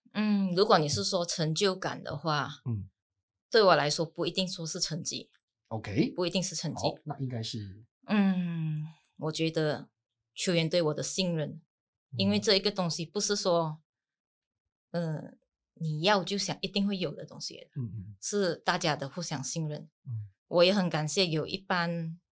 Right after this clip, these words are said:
Speaker 1: 球员这么疼我吧，可能这么，可以这么说。
Speaker 2: 嗯，嗯，嗯。
Speaker 1: 嗯。
Speaker 2: 诶，球员是一般怎么表达对教练的信任的呢？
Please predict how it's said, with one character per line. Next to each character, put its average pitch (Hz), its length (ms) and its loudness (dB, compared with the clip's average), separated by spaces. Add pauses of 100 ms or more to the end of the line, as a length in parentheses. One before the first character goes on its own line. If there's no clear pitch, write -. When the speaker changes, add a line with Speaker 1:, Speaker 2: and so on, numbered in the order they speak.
(340)
Speaker 1:
球 160 280 0
员 156 300 0 (240)
这 202 100 2
么 196 80 2
疼 160 240 -2
我 151 80 -6
吧， - 200 -18
可 151 80 -6
能 143 140 -6
这 151 80 -6
么， 147 120 -10
可 156 100 -4
以 147 40 -4
这 156 80 -6
么 160 100 -4
说。 - 240 -8 (160)
Speaker 2:
嗯， 127 80 -4
嗯， 107 220 -6
嗯。 95 140 -10 (240)
Speaker 1:
嗯。 151 140 -2
Speaker 2:
诶， 226 60 8
球 254 200 6
员 254 140 6
是 269 120 -2
一 285 60 0
般 262 260 2
怎 139 140 0
么 131 120 2
表 107 320 0
达 123 180 2
对 202 180 0
教 190 220 6
练 180 120 6
的 135 80 0
信 147 340 2
任 123 160 0
的 98 120 -6
呢？ 90 140 -12